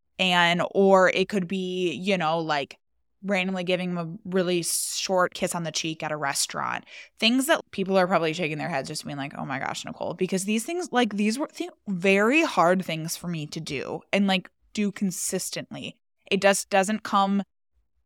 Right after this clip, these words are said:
natural to me to do these kinds of things. And so I think that I was getting really frustrated because I was like, "I am doing all of these little things, but it's not good enough for you because you see the love language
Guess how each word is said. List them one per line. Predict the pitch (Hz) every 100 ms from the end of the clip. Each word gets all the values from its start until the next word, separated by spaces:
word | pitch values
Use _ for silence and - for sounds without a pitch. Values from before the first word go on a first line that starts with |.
| -
natural | 185 247 - 220 139
to | - 147
me | 147 - - -
to | 214
do | 180 202
these | 196 190 175
kinds | 185 165
of | 160 151
things. | 147 135 127 170 - _ _
And | - 196
so | 180 196
I | 175 175
think | 202 190 -
that | 165 156 147 -
I | - 185 196
was | 196 190
getting | 180 180
really | 175 160
frustrated | 175 - 254 - 233 233 214
because | 196 190 180
I | 175
was | 175 165
like, | 165 160 -
"I | 180 196
am | 214 208 185
doing | 180 190 190
all | 175
of | 180
these | 175 165
little | 165 156 165 180 175
things, | 160 - 160 160 180 214 240 254 - _ _ _ _ -
but | 185
it's | 180 170
not | 180 170
good | 202
enough | 208 175 -
for | 175
you | 165 160 160
because | 160 151 175 151 156
you | 170 160 180 190 190 185
see | - 170 160 160
the | 156
love | 156 156 165
language | 165 156 151 151 151 156